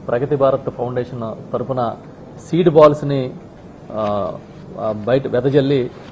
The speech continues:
మొత్తం ఆ కొండల పైన చుట్టూ ఉన్న ప్రాంతాల్లో ఈ ఎక్కువ గ్రీనరీ వచ్చే విధంగా చూశారు. ఈ సంవత్సరం కూడా తీసుకుంటామని పెద్దలు విజయసాయి రెడ్డి గారు ఆ ప్లాన్ని ఇంకా కొంచెం లాస్ట్ ఇయర్ కన్నా పెద్ద ప్లాన్ తీసుకుంటామని కూడా చెప్పారు.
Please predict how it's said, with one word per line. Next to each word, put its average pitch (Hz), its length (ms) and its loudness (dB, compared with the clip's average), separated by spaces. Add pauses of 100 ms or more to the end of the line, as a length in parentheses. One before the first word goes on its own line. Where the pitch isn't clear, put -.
(300)
మొత్తం 117 440 2 (440)
ఆ 101 80 -2
కొండల 127 420 0
పైన 123 460 0
చుట్టూ - 260 -6
ఉన్న 127 160 -2
ప్రాంతాల్లో 120 640 -2 (540)
ఈ 110 100 -4
ఎక్కువ 117 520 2
గ్రీనరీ 117 300 -2
వచ్చే 113 260 -4
విధంగా 107 340 -4 (100)
చూశారు. 135 280 -4
ఈ 147 160 -2
సంవత్సరం 151 420 -2
కూడా 127 320 0 (400)
తీసుకుంటామని 120 680 -2
పెద్దలు 107 300 -4
విజయసాయి 107 320 -2
రెడ్డి 104 160 -4
గారు 101 280 -2 (340)
ఆ 104 60 0
ప్లాన్ని 120 360 0
ఇంకా 120 200 2
కొంచెం 117 260 -2
లాస్ట్ 127 240 4
ఇయర్ 135 100 -4
కన్నా 135 160 -2
పెద్ద 110 280 -2
ప్లాన్ 120 200 -2
తీసుకుంటామని 107 480 -6
కూడా 107 140 -2
చెప్పారు. - 580 -10